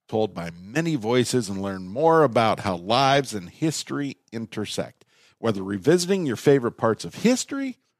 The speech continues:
or learning something new, Fort Snelling is waiting for you.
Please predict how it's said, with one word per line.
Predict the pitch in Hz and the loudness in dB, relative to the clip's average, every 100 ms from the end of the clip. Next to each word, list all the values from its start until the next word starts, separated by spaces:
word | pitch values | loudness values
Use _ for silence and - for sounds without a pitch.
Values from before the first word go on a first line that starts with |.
| _ _ | _ _
or | - | -8
learning | 95 127 127 123 | -2 0 -2 0
something | - 131 120 123 113 | 0 0 0 -4 0
new, | 110 101 98 _ _ _ _ _ _ _ | -2 -2 -6 _ _ _ _ _ _ _
Fort | _ - 135 165 _ _ _ | _ -2 -2 -2 _ _ _
Snelling | - - 123 117 110 110 117 107 _ _ | -6 0 2 4 4 0 -4 -12 _ _
is | 95 85 | -18 -16
waiting | 87 107 104 92 80 | -2 0 0 -2 -12
for | - 78 | -16 -18
you. | 64 - | -18 -20